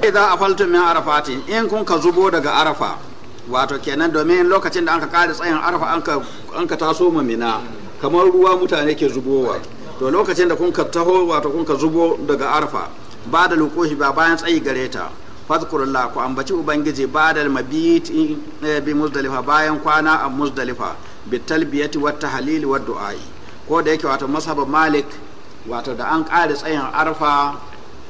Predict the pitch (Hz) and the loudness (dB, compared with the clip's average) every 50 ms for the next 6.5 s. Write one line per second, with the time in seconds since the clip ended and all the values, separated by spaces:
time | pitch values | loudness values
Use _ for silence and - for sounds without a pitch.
0 | - - 151 160 147 143 123 156 160 151 156 170 170 156 143 - 160 151 151 151 | -6 -2 -2 0 0 0 0 0 0 2 2 2 2 2 0 0 0 0 2 2
1 | 147 131 101 92 98 - - 123 117 123 165 160 156 143 127 117 123 127 - 131 | 2 2 0 -2 -4 -6 -6 -8 -4 -2 0 0 0 -2 -4 -4 -4 -2 -2 -2
2 | 170 165 170 156 139 135 123 - 151 147 143 139 151 147 147 127 120 - 120 117 | -2 -2 -2 -2 -4 -4 -4 -4 -4 -4 -2 0 0 2 2 0 0 -2 -6 -6
3 | 117 - 117 123 120 113 104 - - - - - - - - - - 101 117 127 | -4 -2 0 0 0 0 -2 -4 -8 -10 -12 -14 -14 -14 -14 -10 -8 -8 -4 -2
4 | 143 147 147 165 156 156 156 151 156 156 147 151 147 151 151 147 147 147 143 151 | 0 0 0 0 -2 0 0 0 0 0 0 -2 -2 0 0 0 0 -2 -2 -2
5 | 156 143 131 - 139 139 139 139 - 147 131 127 135 139 139 117 - - 147 143 | -2 -2 -2 -2 -2 -2 -2 -2 -2 -2 -2 0 0 0 0 -2 -2 -4 -4 -4
6 | 143 139 151 156 147 147 139 135 135 135 | -4 -2 -2 0 0 2 2 2 0 0